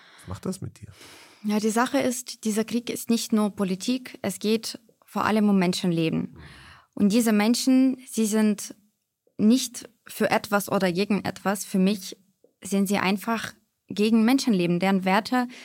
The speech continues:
Speaker 2: sind auf dem Boden für mich.
Speaker 1: Mhm.
Speaker 2: Und das ist das größte Problem. Also in Greifswald habe ich leider, äh, und in Mecklenburg-Vorpommern ganz schlimme Sachen erlebt. Äh, viele Demos gegen Waffenlieferungen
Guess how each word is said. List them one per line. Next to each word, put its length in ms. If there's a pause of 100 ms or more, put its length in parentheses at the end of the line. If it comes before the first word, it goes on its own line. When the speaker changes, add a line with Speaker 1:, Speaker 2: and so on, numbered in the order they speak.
Speaker 2:
sind 240
auf 120
dem 160
Boden 340
für 160
mich. 380 (320)
Speaker 1:
Mhm. 80
Speaker 2:
Und 160
das 160
ist 160
das 160
größte 300
Problem. 380
Also 160
in 120
Greifswald 420
habe 140
ich 120
leider, 540 (460)
äh, 60 (720)
und 220
in 80
Mecklenburg-Vorpommern 1120 (100)
ganz 200
schlimme 260
Sachen 640
erlebt. 500
Äh, 220
viele 260
Demos 520
gegen 260
Waffenlieferungen 1000